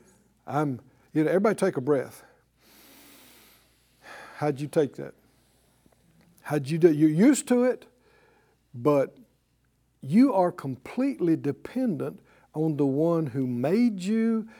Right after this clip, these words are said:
who gives you brightness of mind, who made your spirit, who keeps your heart beating. And He loves you. He cares about you. But you need to know who's who.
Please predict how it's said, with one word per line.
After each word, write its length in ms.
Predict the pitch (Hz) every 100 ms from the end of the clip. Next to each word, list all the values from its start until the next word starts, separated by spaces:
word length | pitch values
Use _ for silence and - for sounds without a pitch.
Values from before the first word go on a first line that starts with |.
| - _
who 160 | 156
gives 400 | 143 139 190 156
you 120 | 160 160
brightness 540 | 147 175 180 143 -
of 100 | 117
mind, 640 | 135 190 220 226 226 220 - - _
who 140 | 160 151
made 300 | 151 139 123
your 140 | 127
spirit, 840 | - - - - 262 240 233 - - _ _ _ _
who 140 | 151
keeps 360 | - 175 170 -
your 80 | 131
heart 460 | - 240 240 196
beating. 560 | 196 233 220 220 214 190 - _ _ _ _ _ _ -
And 120 | 175
He 80 | 196
loves 380 | 226 330 233
you. 180 | 254 247 - -
He 120 | 185
cares 480 | - 254 330 339 208
about 500 | 196 202 214 - -
you. 180 | 294 240 _ _ _ _ _ _ _ -
But 200 | 151 -
you 80 | 214
need 240 | 269 285
to 100 | 302
know 320 | 262 254 262
who's 400 | 170 233 254 233
who. 320 | 254 311 170